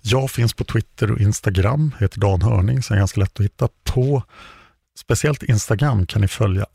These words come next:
alla mina poddar, bland annat podden jag gör om mordet på Sveriges statsminister nittonhundraåttiosex. Den podden heter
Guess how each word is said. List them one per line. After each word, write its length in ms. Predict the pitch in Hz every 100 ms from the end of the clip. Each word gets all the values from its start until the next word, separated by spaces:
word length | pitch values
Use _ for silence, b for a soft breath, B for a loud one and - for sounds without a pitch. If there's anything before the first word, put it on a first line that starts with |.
| _
alla 360 | - 131 107 107
mina 180 | 104 98
poddar, 480 | - 104 110 123
bland 280 | 113 101 107
annat 420 | 107 98 123 - -
podden 400 | - 104 95 104
jag 140 | 101
gör 500 | 95 95 95 95 -
om 260 | 104 95 98
mordet 640 | 127 107 139 180 147 117 _
på 100 | 107
Sveriges 320 | - 101 98
statsminister 760 | - 143 - - 147 147 - 98
nittonhundraåttiosex. 1080 | 98 - 101 - - - 143 - - - - - _
Den 260 | - 107 101
podden 440 | - - 98 95
heter 580 | 90 107 95 - - 101